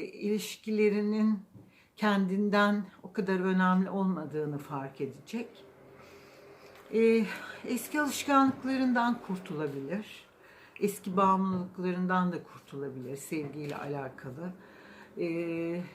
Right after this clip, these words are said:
kendini güvende hissetmekle ilgili kopamadığı,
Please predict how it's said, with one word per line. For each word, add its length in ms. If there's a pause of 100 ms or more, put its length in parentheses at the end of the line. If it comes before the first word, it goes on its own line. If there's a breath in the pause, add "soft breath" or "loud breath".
(140)
kendini 580
güvende 640
hissetmekle 880
ilgili 640 (380 loud breath)
kopamadığı, 960